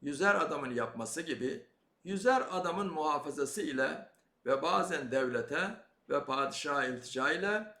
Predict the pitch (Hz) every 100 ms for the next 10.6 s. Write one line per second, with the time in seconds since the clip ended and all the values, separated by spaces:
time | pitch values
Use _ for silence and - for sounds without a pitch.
0 | _ _ _ 143 151 143 - 139 139 143
1 | 214 220 - _ 151 131 127 139 135 110
2 | 123 143 104 98 90 85 - - _ _
3 | _ _ _ _ _ - 247 269 254 220
4 | 247 196 160 143 113 156 220 - - _
5 | _ - 151 214 202 - 151 156 151 147
6 | - - 233 262 - _ _ - 139 135
7 | 135 131 127 131 175 214 226 - _ -
8 | 139 131 139 - 139 131 156 208 220 -
9 | _ _ 135 151 127 120 143 120 104 104
10 | 92 92 - - -